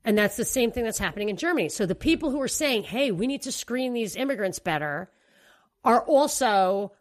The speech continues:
white nationalist Nazis with symbolism and flags, you know. And so you can't, you cannot in good conscience vote for it without taking this whole racist package. So she's saying you are just prejudiced against the color of their skin. And I'm saying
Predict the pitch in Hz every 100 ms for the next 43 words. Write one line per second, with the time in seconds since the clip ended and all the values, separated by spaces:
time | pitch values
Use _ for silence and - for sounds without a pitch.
0 | _ - 220 214 240 240 214 208 - 208
1 | 190 208 202 196 190 220 175 214 - 247
2 | 226 226 196 220 220 - - 220 202 196
3 | 196 233 220 214 220 - 226 254 - -
4 | 294 294 - - _ - 240 233 - 277
5 | 285 285 - 269 240 220 - - - _
6 | _ _ _ - 247 - - - 339 -
7 | 214 196 - - - _ _ _ _ -
8 | 226 175 247 311 - - 233 220 240 208
9 | 226 240 269 196 226 196 - - 240 208
10 | 214 - - - 339 359 170 - 220 -
11 | 330 330 285 226 202 285 294 285 269 240
12 | - 240 226 208 - 175 180 - 233 220
13 | 180 170 - - 330 190 - 220 302 -
14 | 180 151